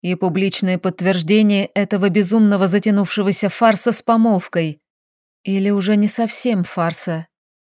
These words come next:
Сложив письмо, я бережно убрала его в карман платья. Потом перечитаю снова.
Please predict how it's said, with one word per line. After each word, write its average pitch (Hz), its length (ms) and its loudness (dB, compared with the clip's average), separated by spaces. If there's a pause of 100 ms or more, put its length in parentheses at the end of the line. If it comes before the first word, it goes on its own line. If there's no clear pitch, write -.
(160)
Сложив 190 560 -2
письмо, 214 380 0
я 202 160 2
бережно 190 480 0
убрала 208 380 2
его 190 180 0
в - 80 -6
карман 202 400 0
платья. 170 580 -4 (340)
Потом 247 340 0
перечитаю 233 560 0
снова. 160 560 -2